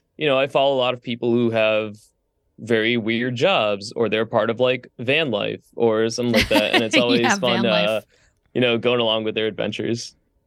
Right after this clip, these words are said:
Speaker 2: Are there any candidates that you've seen really, you know, using TikTok correctly? Because, I mean, each, each social media platform really has its own personality. So, like, is anybody TikToking well?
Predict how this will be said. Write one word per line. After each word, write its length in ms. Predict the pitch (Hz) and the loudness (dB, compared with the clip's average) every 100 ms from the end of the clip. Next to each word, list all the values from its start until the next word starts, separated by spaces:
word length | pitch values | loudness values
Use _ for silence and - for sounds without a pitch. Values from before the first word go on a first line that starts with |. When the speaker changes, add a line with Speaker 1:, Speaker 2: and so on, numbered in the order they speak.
| _ - | _ 0
Speaker 2:
Are 160 | 269 349 | 2 4
there 180 | 403 | 4
any 220 | 427 440 254 | 2 0 -6
candidates 540 | - 214 208 208 - | -2 0 0 -2 -4
that 100 | 208 | -6
you've 260 | 175 196 - | -4 -4 -2
seen 720 | - 190 175 196 196 202 180 _ _ - | -4 -2 -2 -2 -4 -6 -8 _ _ -14
really, 460 | 180 185 190 160 - _ _ _ | -8 -6 -6 -8 -12 _ _ _
you 120 | 196 | -8
know, 120 | 156 151 - | -8 -10 -10
using 480 | 185 196 226 254 180 | -4 0 0 0 -2
TikTok 640 | - 202 - 214 185 _ _ - | -6 -6 -4 -2 -2 _ _ -12
correctly? 640 | 185 156 175 247 294 339 | -8 -6 -6 -6 -4 -2
Because, 280 | 233 302 285 | 0 0 2
I 40 | |
mean, 160 | 294 285 | 2 2
each, 360 | 294 - - - | 0 -2 -8 -6
each 220 | 320 - - | -6 -4 -2
social 320 | 226 - 185 | 0 -2 -2
media 420 | 190 190 170 160 - | -2 -2 -2 -6 -4
platform 480 | 214 185 - 180 175 | 0 0 -2 -6 -4
really 200 | 196 175 | -4 -2
has 240 | 196 180 | -2 -2
its 100 | 175 | -6
own 140 | 180 170 | -8 -8
personality. 840 | 190 165 175 156 147 151 131 147 | -6 -6 -4 -6 -6 -8 -10 -6
So, 160 | - | -6
like, 180 | 170 170 | -6 -6
is 120 | 202 | -4
anybody 320 | 254 330 247 185 | 0 0 0 -4
TikToking 640 | - 214 - 208 190 160 | -8 -6 -4 -4 -4 -8
well? 400 | 147 143 180 190 | -8 -8 -10 -12